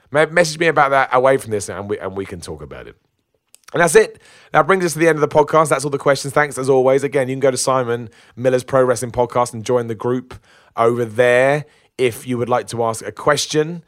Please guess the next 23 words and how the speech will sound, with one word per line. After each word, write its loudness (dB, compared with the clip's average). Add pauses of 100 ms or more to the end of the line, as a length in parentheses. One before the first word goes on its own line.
(340)
Uh, 4
thank 2
you 0
to 0
everybody 4
today -6
with -6
the -10
kind -6
words -8
about -6
this -14
W -6
two -12
K -10
nineteen -12
things. -14
I -6
really, -4
really, -4
really -6
didn't -8
think, -8